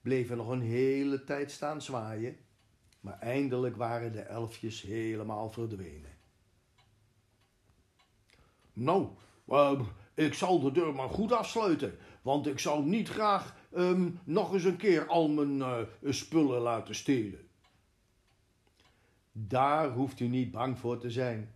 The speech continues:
Ik denk dat de rovers wel zullen oppassen, anders komt de machtige Wippim weer terug." Het werd een gezellige wandeling naar het paleis.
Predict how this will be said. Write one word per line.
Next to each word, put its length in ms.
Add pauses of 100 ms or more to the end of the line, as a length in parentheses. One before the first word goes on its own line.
Ik 300
denk 280
dat 160
de 80
rovers 500
wel 200
zullen 300
oppassen, 600 (340)
anders 380
komt 260
de 140
machtige 800
Wippim 540
weer 260
terug." 540 (1700)
Het 140
werd 180
een 80
gezellige 480
wandeling 420
naar 160
het 160
paleis. 720